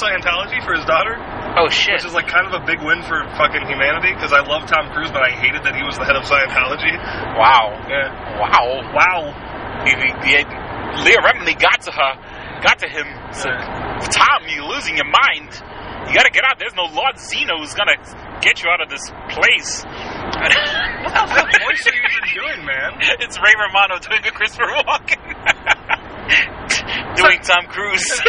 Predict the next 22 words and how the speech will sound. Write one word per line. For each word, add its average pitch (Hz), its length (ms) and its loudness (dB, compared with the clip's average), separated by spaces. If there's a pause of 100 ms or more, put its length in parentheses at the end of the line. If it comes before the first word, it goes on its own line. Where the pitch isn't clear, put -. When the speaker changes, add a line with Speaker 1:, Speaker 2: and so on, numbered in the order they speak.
(120)
Speaker 1:
it - 140 2
sounds 302 280 -4
like 554 180 -2
a 190 60 -4 (160)
first 233 300 -2 (120)
draft - 400 4
Jim 185 140 0
Henson - 400 -4 (100)
character. 508 440 -2
Speaker 2:
<laughs> - 1800 -2
"I'm 302 100 6
on 302 140 6
a - 120 0
mission. 233 360 -2
I'm - 120 0
an 240 160 0
impossible 151 520 -6
mission. 147 400 0
Wow. 147 1200 2 (460)
I'm 214 320 2 (100)
fighting 262 240 2
the 170 80 -8